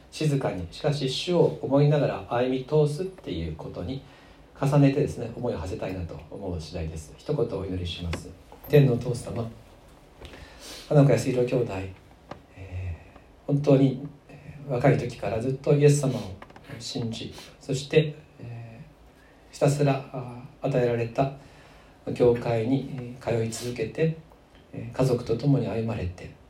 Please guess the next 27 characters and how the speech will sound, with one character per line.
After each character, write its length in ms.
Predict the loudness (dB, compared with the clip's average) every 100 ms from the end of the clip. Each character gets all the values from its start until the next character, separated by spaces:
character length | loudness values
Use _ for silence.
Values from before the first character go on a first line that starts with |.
| -20 -20
そ 120 | -10
し 100 | -8
て 240 | -2 0 0 -4 -18 -20 -20 -20 -10
地 180 | 0 4
上 160 | 6
で 80 | 4
の 100 | 2
生 260 | 0 0 2
涯 160 | -2
を 260 | -4 -4 -6
全 80 | -4
う 40 | -4
し 140 | -2
て、 220 | -2 -2 -4
あ 80 | -4
な 100 | -2
た 120 | -2
の 120 | -4
も 220 | -6 -6
と 160 | -4 0
に 260 | 2 2 -2 -14 -20 -14
戻 200 | -6 -4
ら 80 | -4
れ 80 | -4
ま 100 | -4
し 100 | -6
た。 100 | -8